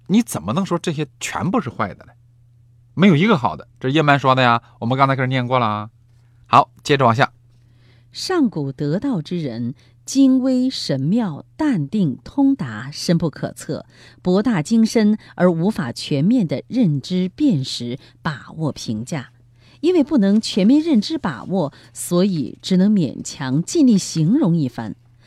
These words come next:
Speaker 2: 得道之人心怀喜悦的态度，就像冬天涉过大河一样。得道之人时时惊觉、小心谨慎，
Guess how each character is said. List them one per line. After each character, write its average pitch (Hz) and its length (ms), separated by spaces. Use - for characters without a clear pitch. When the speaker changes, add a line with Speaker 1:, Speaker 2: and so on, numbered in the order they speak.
Speaker 2:
得 190 200
道 226 200
之 202 200
人 160 300
心 269 300
怀 175 340
喜 139 600
悦 254 220
的 135 240
态 226 480
度， 131 400
就 330 140
像 220 240
冬 311 220
天 294 260
涉 285 280
过 247 160
大 277 260
河 147 400
一 190 220
样。 127 220
得 175 200
道 185 180
之 170 180
人 143 280
时 247 240
时 269 180
惊 339 300
觉、 170 340
小 139 340
心 254 220
谨 - 260
慎， 202 340